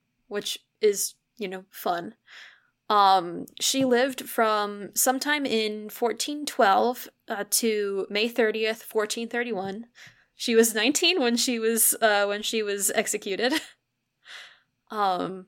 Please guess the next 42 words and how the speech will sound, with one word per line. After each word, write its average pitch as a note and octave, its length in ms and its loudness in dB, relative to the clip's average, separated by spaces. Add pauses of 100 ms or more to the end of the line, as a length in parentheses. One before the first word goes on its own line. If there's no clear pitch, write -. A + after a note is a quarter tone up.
(140)
her A#3+ 160 8
feast C#4 320 -2
day C#4 240 2
is G3 400 -2
May G#3+ 120 -4
thirtieth. A3+ 500 0 (280)
Already G3+ 180 0
said A3 240 0
that, F#3+ 160 2
but F#3+ 100 -6
I'm F#3 60 -8
gonna G3 140 -6
say G#3+ 140 -4
it A3 60 -8
again. G#3+ 280 -4 (480)
Um, F#3 460 -2 (480)
her A3 400 4
attributes, D4+ 880 2
so A3+ 260 4
the A3 120 0
things B3+ 320 0
that A#3+ 120 2
she's A#3 320 -2
kind A3 280 0
of, G3+ 180 -4
like, F#3+ 220 0
most G3 340 -2
commonly G3 400 -2
depicted F#3+ 420 -4
with F#3 360 0
are F#3+ 320 2
obviously G#3+ 420 2
her G#3+ 80 -6
suit A3+ 240 -4
of A#3 80 -4
armor, G#3+ 360 -4 (720)
um, F3+ 560 -6
her A3 180 -2
sword, A#3+ 440 2 (200)
and G3+ 420 0 (100)
her A3 160 0
banner. G3 640 0